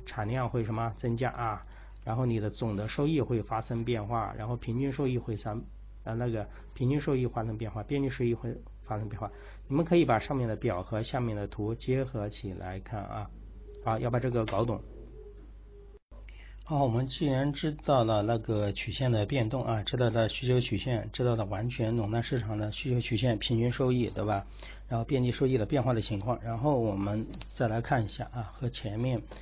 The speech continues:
在完全竞争市场上面是一样的。我们来看一下这个价格、这个产量该如何的去决定。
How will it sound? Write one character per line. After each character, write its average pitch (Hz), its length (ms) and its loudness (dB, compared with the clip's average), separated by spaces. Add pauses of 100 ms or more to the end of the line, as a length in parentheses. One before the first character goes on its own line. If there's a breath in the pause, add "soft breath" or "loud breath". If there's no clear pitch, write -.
(240 loud breath)
在 127 140 2
完 110 240 2
全 135 220 0
竞 127 200 0
争 123 120 2
市 123 160 -4
场 110 440 -6
上 135 160 -2
面 110 140 0
是 - 140 0
一 101 80 2
样 117 160 2
的。 110 80 -2
我 - 80 -6
们 113 160 -2
来 147 80 0
看 147 200 -4
一 117 40 -4
下 113 180 -4
这 - 100 -4
个 113 160 2
价 123 260 0
格、 98 280 -2
这 123 100 -2
个 107 320 0
产 - 240 -6
量 117 280 -2
该 127 160 2
如 113 200 2
何 117 160 -4
的 110 120 0
去 107 180 -2
决 92 180 -4
定。 127 200 -2